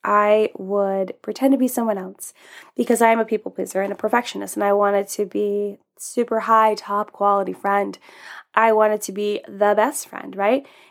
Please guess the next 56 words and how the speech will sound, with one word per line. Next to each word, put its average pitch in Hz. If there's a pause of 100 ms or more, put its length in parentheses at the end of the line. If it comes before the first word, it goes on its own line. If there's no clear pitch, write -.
(120)
And 226
I 226
know 220
at 226
the -
top 277
of 247
the 220
show, 196
I 185
was 190
talking 190
about 190
how 190
I'm 190
not 190
a 190
great 185
friend. 180
I 185
don't 202
consider 214
myself 202
a 196
great 190
friend. 196
I 190
consider 226
myself 220
a 208
mediocre, 196
okay 180
friend, - (680)
right? 214 (100)
Um, 196 (280)
but, 196 (720)
you 214
know, 190
when 185
I -
was 190
younger, 302 (440)
when 196
I -
was 185
in 185
school, 294 (420)
college, 220 (440)
I -
wanted 220
to -
be 214
the 185
best 190
of 185
friends. -